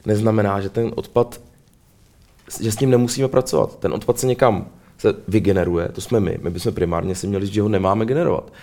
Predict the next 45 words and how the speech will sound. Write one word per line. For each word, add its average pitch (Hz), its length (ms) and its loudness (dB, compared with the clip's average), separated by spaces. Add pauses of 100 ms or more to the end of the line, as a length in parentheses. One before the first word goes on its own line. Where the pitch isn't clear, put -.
(200)
Ale 104 200 6
to, 110 320 6 (220)
že - 100 -10
si - 140 -4
vlastně 107 280 0
tady 107 220 4
jako 107 240 2
vykupujeme 107 460 0
takový 104 200 -2
odpustky, - 580 -2 (200)
že 101 140 -4
třídíme 107 480 -2
a - 100 -2
tím 107 160 -2
je 98 60 2
to 104 100 -2
vyřešeno, 110 380 -2
není, 101 240 4
protože - 320 -8
ten 101 180 -2
odpad, 113 340 4 (240)
ta 92 120 2
recyklace 104 500 2
znamená, 87 500 -2
že 95 80 -2
já 95 100 2
ten 104 260 -2 (320)
materiál 101 340 2
musím 104 280 0
vzít 87 400 -6
a - 40 -4
nějakým 98 280 -2
způsobem 101 460 0
ho 107 200 2 (420)
znovu 120 360 4
uvést 113 320 4
do 117 80 0
původního 110 360 -2
stavu, 110 300 2
což - 200 -14
většinou 92 720 0
v - 100 -12
devadesáti 92 540 0
procentech 92 420 -6
případů 90 440 -2